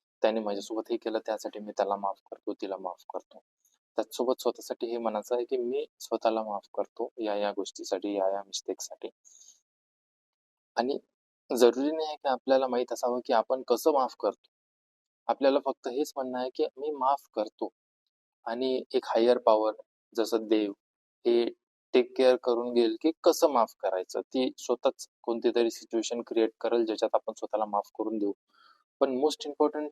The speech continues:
thing हे आहे की आपण लक्षात घ्यावं की आपण स्वतःला माफ करणे हे समजून घ्यावं किती इम्पॉर्टंट आहे. आणि पॉझिटिव्ह स्टेटमेंट स्वतःला म्हणत राहायचे की "मी स्वतःला माफ करतो," असं आणि तसं.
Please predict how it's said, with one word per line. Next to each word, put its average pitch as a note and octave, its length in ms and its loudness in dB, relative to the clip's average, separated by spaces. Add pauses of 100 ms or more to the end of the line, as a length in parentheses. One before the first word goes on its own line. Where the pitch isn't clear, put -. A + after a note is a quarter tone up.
thing D3+ 120 -20 (120)
हे C3+ 120 -2
आहे A#2 140 2
की - 160 -4
आपण D3 300 2
लक्षात C3+ 380 -2
घ्यावं A#2+ 360 -4
की - 100 -6 (100)
आपण A#2 360 -4
स्वतःला A#2+ 360 0
माफ A#2 360 0
करणे G#2+ 280 -4 (300)
हे D3+ 100 0
समजून B2+ 460 -2
घ्यावं A#2 340 4
किती B2 260 -4
इम्पॉर्टंट A2+ 560 -4
आहे. G#2 200 -10 (600)
आणि C#3+ 240 0 (160)
पॉझिटिव्ह C#3 420 6
स्टेटमेंट C3 480 -2
स्वतःला A#2 380 -4
म्हणत A#2 280 -4
राहायचे G#2 280 0
की A2 120 -10
"मी A2+ 140 -10
स्वतःला G#2+ 280 -2
माफ G#2 180 0 (120)
करतो," G2+ 340 -10
असं G#2+ 180 -6
आणि G2 320 -8
तसं. - 180 -14